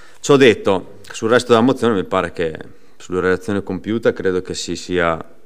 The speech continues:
compiutamente parlato questa sera. Non capisco il punto due di adoperarsi immediatamente a bandire una nuova asta, visto che il procedimento è in corso senza soluzione di continuità, diciamo, da marzo, fra aste, eh,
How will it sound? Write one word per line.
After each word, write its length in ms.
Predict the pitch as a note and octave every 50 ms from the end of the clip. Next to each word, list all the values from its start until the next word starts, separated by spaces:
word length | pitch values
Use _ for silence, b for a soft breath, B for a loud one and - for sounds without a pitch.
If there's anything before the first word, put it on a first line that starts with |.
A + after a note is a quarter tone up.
| - - - - - -
compiutamente 800 | - - A#2+ G#2 - G#2 G2+ F2+ - F#2 F2+ F2 E2+ E2+ F2 E2+
parlato 480 | D#2 - F2 E2 D2+ D#2+ D#2+ D#2+ - -
questa 300 | - E2+ - - - F2
sera. 380 | - - - - D#2+ D#2+ - - B B B B B B B B B B B B B B
Non 140 | D3 F3 F#3
capisco 400 | F#3 G3 - - D#3 D3+ - D#3
il 60 | G#2+
punto 260 | F#2+ A#2 A2 A2+ A2
due 160 | G2+ A#2 A#2+
di 60 | G2+ G2
adoperarsi 840 | F#2+ F#2 G2 - G2 F#2+ G2+ G#2 G2 - - - F#2 F2+ E2+ D2 - -
immediatamente 500 | - F#2 F2+ F2+ E2+ F2+ - G2+ G2+ -
a 40 | F#2+
bandire 240 | F2 F2 F2 F#2+ F#2+
una 80 | F2+ F2+
nuova 260 | F2+ F2+ F2+ F#2 F#2+
asta, 220 | F#2+ F2+ - - E2+
visto 280 | F2+ F#2 - - F#2
che 300 | F2 - E2 E2 - - -
il 220 | - - - -
procedimento 640 | - G2 F#2 - - F#2+ F#2 G2 A2+ A2+ - F#2+
è 60 | F2+ F2
in 100 | F2+ E2+
corso 400 | - G#2 G2 G2 F#2+ - - F2+
senza 320 | - - F#2+ E2 - G2
soluzione 340 | - - F#2+ E2+ - F#2+ F#2+
di 60 | F#2
continuità, 560 | - F#2+ F#2 E2 F#2+ F2+ F2+ E2 - F#2+ F2+
diciamo, 380 | D#2+ D#2+ - - F2+ E2+ E2+ D#2+
da 160 | D#2+ D#2+ E2
marzo, 560 | F2 E2 D#2 D2+ D2+ - - - - F2 E2+
fra 320 | E2+ - - F2+ E2 E2 -
aste, 640 | - D#2+ D#2+ D2+ D2+ - - - F2+ E2+ D#2+ - -
eh, 720 | - E2 D#2+ D2+ D2+ D2 D2 D2 C#2+ C#2+ C#2+ C#2+ D2+ D2+